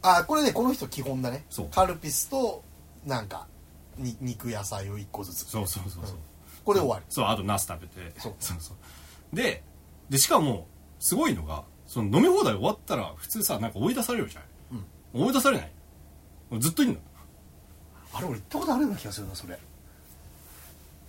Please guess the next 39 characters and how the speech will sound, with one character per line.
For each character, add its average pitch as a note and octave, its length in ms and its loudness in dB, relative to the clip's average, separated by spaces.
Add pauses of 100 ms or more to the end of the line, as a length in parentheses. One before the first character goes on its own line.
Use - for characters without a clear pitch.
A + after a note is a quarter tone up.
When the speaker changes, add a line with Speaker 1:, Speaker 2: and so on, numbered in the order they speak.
Speaker 1:
一 C3 240 -4
回 D4 180 6
あ - 20 10
る D4 60 4
か - 100 -6
も。 - 120 -14 (180)
Speaker 2:
あ、 - 80 0
本 C4+ 200 4
当？ - 200 -6 (140)
Speaker 1:
う - 40 -10
ん。 - 20 -6 (760)
な E3+ 80 -8
ん C#3+ 40 -8
か A#2+ 60 -12
そ - 140 -8
の A3+ 120 -2
ス - 140 -4
タ A#3+ 120 -4
イ F3+ 80 -2
ル、 G#2 100 -6 (260)
な B2 80 -10
ん - 20 -10
か G#2+ 100 -14 (140)
聞 - 200 -14
き D#3 80 -2
覚 C#3+ 200 0
え - 20 0
は B2 140 0
あ A2+ 40 -4
る - 60 -10 (1120)
な。 B2 60 -4
う C3 40 0
ー C#3 40 0
ん。 D3 1120 -8 (580)
で G3+ 80 -8
も D#3 40 -2
い D3+ 80 0
い - 20 0
ね、 - 80 -12